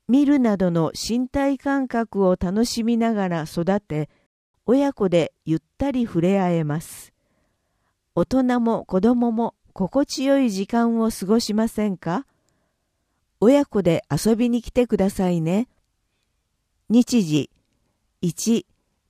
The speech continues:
二月十九日木曜、十時三十分から十一時三十分まで。二、三月五日木曜、十時三十分から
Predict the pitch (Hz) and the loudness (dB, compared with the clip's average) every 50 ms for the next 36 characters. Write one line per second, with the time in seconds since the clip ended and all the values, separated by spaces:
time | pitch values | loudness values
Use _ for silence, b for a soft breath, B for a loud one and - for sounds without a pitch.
0 | _ - - 180 190 202 233 247 247 - - 233 226 220 202 202 240 269 277 269 | _ -4 0 0 2 2 2 0 -2 -2 0 2 2 2 2 2 2 2 2 2
1 | 240 - 240 226 220 208 196 185 - - 160 156 151 - - _ _ _ _ - | 0 0 -2 0 0 0 -2 -2 -4 -2 -2 -2 -2 -2 -6 _ _ _ _ -2
2 | 127 135 - - - 247 247 240 240 220 196 165 143 - - _ _ _ _ _ | 0 0 0 -2 -2 0 4 4 4 4 4 2 2 0 -4 _ _ _ _ _
3 | _ _ _ _ _ - - - 262 277 269 240 214 233 226 - 208 202 214 226 | _ _ _ _ _ -6 -2 2 2 4 4 2 0 -2 -4 -2 -2 -2 0 0
4 | 233 214 240 240 - _ _ - - 190 190 190 170 - - 165 151 143 139 - | -2 -2 -4 -6 -6 _ _ -4 -2 -2 -2 -2 -4 -6 -6 -4 -4 -4 -6 -6
5 | - _ _ - - 180 196 247 269 277 269 254 - - 247 214 233 220 202 - | -10 _ _ -6 0 2 4 4 4 4 2 0 0 -4 -4 -2 -2 -2 -2 -2
6 | 208 190 208 233 240 240 254 247 - _ _ - 202 180 175 170 165 156 147 143 | -2 -2 -2 -2 -2 -2 -2 -4 -4 _ _ -4 -2 -2 -2 -2 -4 -4 -4 -4
7 | 131 131 120 110 - _ _ _ _ _ _ _ _ _ _ _ _ _ _ _ | -4 -6 -8 -8 -10 _ _ _ _ _ _ _ _ _ _ _ _ _ _ _
8 | _ _ _ - 190 202 202 - - _ _ _ _ _ _ _ _ _ _ _ | _ _ _ 0 2 2 2 0 -4 _ _ _ _ _ _ _ _ _ _ _
9 | - - - - - 277 277 277 269 254 233 202 185 - - 160 160 - - 151 | -20 -18 -10 -4 -2 0 0 0 0 0 0 -2 -2 -2 -2 -2 -2 -2 -2 -2
10 | 139 - - 220 196 - - 202 175 165 - _ _ _ - 156 156 160 - - | -4 -4 -6 -10 -10 -6 -4 -2 -2 -2 -2 _ _ _ -2 0 0 0 0 0
11 | 240 240 233 220 202 170 143 135 - - _ _ _ _ _ _ _ _ _ _ | 2 4 4 4 4 4 2 2 0 -4 _ _ _ _ _ _ _ _ _ _
12 | _ - - 247 269 269 262 214 214 220 - - 214 202 208 214 214 208 226 233 | _ -4 0 2 4 4 4 2 0 -2 -2 0 0 0 0 0 0 0 -2 -2
13 | - _ _ - 196 196 202 190 175 - 175 165 151 143 156 - - | -2 _ _ 0 2 2 2 0 -2 -2 -2 0 0 0 -2 -4 -6